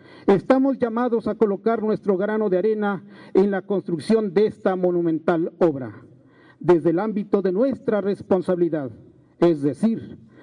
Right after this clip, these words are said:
desde el cumplimiento puntual como servidores públicos.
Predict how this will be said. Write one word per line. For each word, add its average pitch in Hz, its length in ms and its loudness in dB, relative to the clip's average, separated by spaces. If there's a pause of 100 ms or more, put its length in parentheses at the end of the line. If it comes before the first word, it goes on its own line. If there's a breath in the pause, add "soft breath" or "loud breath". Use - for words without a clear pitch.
(140 soft breath)
desde 170 320 4
el 165 100 -2
cumplimiento 185 800 0
puntual 175 720 0 (760 soft breath)
como 160 220 2
servidores 156 640 0
públicos. 127 760 -4